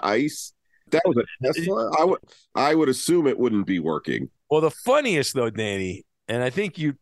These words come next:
Speaker 2: you'd agree with me on this, was the video. One of the guys on the Bills was, he is driving a white pickup truck.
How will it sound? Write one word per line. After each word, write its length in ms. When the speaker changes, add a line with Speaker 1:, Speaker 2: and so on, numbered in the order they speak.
Speaker 2:
you'd 320
agree 300
with 120
me 160
on 120
this, 420
was 280
the 140
video. 600
One 240
of 40
the 80
guys 400
on 80
the 80
Bills 440
was, 120
he 300
is 140
driving 320
a 60
white 400
pickup 400
truck. 420